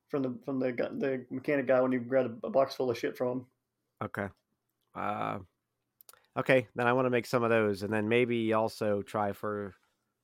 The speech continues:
Speaker 2: some specialized rounds, like, you know, something that's, like, armor piercing, maybe, if nothing else, and maybe he can use to fuck up their cars.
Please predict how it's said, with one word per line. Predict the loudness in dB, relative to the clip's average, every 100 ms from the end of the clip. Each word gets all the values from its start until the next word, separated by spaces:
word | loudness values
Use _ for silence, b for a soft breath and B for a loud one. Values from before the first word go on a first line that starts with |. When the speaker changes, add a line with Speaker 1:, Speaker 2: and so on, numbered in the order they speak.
| _
Speaker 2:
some | -10 -6 -4 -4 -8 -12 _ -18
specialized | -2 0 2 2 2 2
rounds, | 0 0 0 -4 -12 B B
like, | 4
you | 4
know, | 4
something | 2 2
that's, | 2 2
like, | 0 2
armor | 4 4 4
piercing, | 0 -2 -2 0
maybe, | 2 4 4
if | 4
nothing | 2 4 6
else, | 6 4
and | 2
maybe | 0 -2 -6
he | -8 -4
can | 0
use | 0
to | -2
fuck | -4 -4 -2
up | -4
their | -4
cars. | -4 -2 0 -2 -6